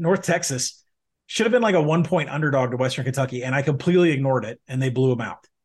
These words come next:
Now, Charlotte, on the other hand, when you go and look at the box score about what they did against Rice, I mean, it was, it was highly impressive. Five point six yards per rush on forty-three carries. They only threw twenty times,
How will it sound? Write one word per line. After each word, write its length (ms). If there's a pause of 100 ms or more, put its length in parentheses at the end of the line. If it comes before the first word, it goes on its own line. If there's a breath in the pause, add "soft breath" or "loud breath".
(460)
Now, 220
Charlotte, 440
on 120
the 100
other 160
hand, 220
when 100
you 80
go 180
and 80
look 120
at 80
the 60
box 280
score 220
about 280
what 280
they 100
did 220
against 280
Rice, 640 (500)
I 60
mean, 140
it 60
was, 240
it 120
was 480 (260)
highly 360
impressive. 380
Five 200
point 220
six 240
yards 260
per 140
rush 320
on 100
forty-three 460
carries. 480 (260 soft breath)
They 80
only 220
threw 240
twenty 300
times, 500